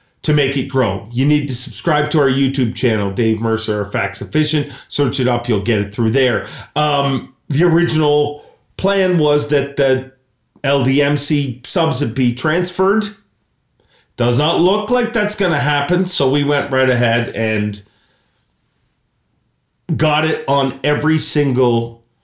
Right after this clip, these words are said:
streaming platform. We, as in we, as in my wife. So thanks, honey. Not just a trophy, tro-, n-, not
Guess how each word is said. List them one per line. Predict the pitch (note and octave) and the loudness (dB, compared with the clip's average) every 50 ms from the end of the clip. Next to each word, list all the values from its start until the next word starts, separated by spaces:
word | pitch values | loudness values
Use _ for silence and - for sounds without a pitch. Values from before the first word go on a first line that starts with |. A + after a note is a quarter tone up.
| _ _ | _ _
streaming | - - - - D#3+ C#3+ C3 C3 A#2+ | -12 -8 -2 0 2 2 4 2 2
platform. | A#2 A#2 G#2+ G#2 G2+ - - A2+ A2 G#2 G#2 G#2 G#2+ - - _ _ _ _ _ _ _ _ - | 0 0 -2 -2 -2 -4 -2 -2 0 0 0 -2 -4 -10 -14 _ _ _ _ _ _ _ _ -10
We, | C#3 D3+ D3+ D#3 F#3 G3+ G3 F#3+ F3+ F3 E3 | -8 -2 0 2 2 2 2 2 2 2 2
as | D3+ - - | 0 0 0
in | D3 C3 B2 | 0 0 2
we, | A#2+ C3+ B2+ A#2+ A#2 | 2 2 2 2 2
as | A2 G2+ | 2 2
in | A#2 G#2+ G2 F#2+ F#2+ | 0 -2 -2 -2 -2
my | G2 G2+ G#2 | -2 0 0
wife. | G2+ G2 F#2+ F2 - - - | 0 0 -2 -2 -6 -8 -8
So | - - - - - - - _ - | -6 -6 -6 -8 -10 -12 -16 _ -12
thanks, | - - - - - - | -12 -10 -10 -10 -12 -10
honey. | - - - C#2 D#2 - - - - - - - - - | -8 -8 -8 -8 -10 -10 -12 -18 -20 -20 -20 -16 -6 -4
Not | E3 F3 E3+ | -2 -2 0
just | F#3 F3+ F3+ C#3 | 0 -2 -2 -2
a | A#2 | -2
trophy, | - E3+ E3+ - - D3 D#3 D3 | 0 0 0 0 2 0 -2 -2
tro-, | - - - E3 - - - | -2 -4 -2 -2 -2 -2 -4
n-, | B2+ C#3 C#3+ - A#2+ - - - _ _ _ _ - | -6 -6 -6 -6 -10 -12 -14 -16 _ _ _ _ -6
not | A2+ A2 A2+ C3 D3+ F3+ F3 - | -4 -2 -2 -2 -4 -6 -10 -12